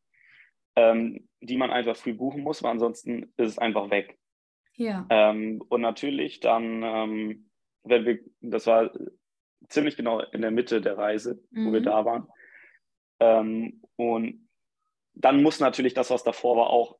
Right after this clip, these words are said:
Speaker 1: ein Stück weit geplant wa-, sein.
Speaker 2: Ja.
Speaker 1: Weil dazu kommen dann noch sowas wie Machu Picchu, die Tickets, die muss man sich vorher reservieren.
Speaker 2: Ja.
Speaker 1: Ähm, da ist der Besucheransturm einfach zu groß. Ähm,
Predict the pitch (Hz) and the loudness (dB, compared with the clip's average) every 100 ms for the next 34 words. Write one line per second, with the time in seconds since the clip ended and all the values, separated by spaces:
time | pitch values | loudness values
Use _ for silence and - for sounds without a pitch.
0 | - - 123 - 110 - - 107 104 104 | -16 -10 -10 -8 -10 -10 -6 -4 -4 -8
1 | 104 - - 98 104 _ _ - - 117 | -12 -12 -4 -2 -4 _ _ -8 -2 4
2 | 113 117 123 - - 147 127 127 123 123 | 4 6 2 -2 -2 0 2 0 -2 -4
3 | - 117 117 - - 147 - 135 127 - | -4 -6 -6 -8 -12 -10 -8 -6 -6 -6
4 | 135 - - 127 123 131 123 110 - 113 | -4 -4 -4 -2 -2 0 -2 -2 -2 2
5 | 113 107 110 107 107 110 110 107 _ _ | 2 2 -2 -2 -2 -2 -2 -6 _ _
6 | 113 107 101 135 - 104 - - 101 101 | -10 -6 -4 4 6 6 4 -4 -4 -8
7 | - _ _ - 107 107 110 107 113 113 | -12 _ _ 0 2 4 0 0 -6 -6
8 | - 107 - 104 110 104 - - - 113 | -6 -6 -6 -6 -4 -6 -6 -10 -2 0
9 | 110 - _ _ _ - _ _ - 107 | 0 -2 _ _ _ -20 _ _ 0 2
10 | 107 104 104 107 | 4 4 2 2